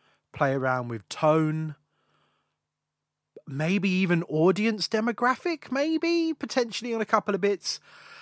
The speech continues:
Um, so it would be a near miracle if everything landed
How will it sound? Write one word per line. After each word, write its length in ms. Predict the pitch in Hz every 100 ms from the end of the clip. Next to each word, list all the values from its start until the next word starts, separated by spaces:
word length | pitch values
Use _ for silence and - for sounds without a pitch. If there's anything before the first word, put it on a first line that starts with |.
| -
Um, 500 | - 190 190 185 185 - _ _ _ _
so 360 | - 208 196 214 _ _ _ _ _ _ _ _
it 180 | 247 254
would 200 | 247 180
be 200 | 202 214
a 80 | 196
near 320 | 185 208 208
miracle 720 | 196 196 180 143 - 98 - _ _ _ -
if 180 | 151 -
everything 500 | 160 151 160 - 143
landed 500 | 135 127 113 95 -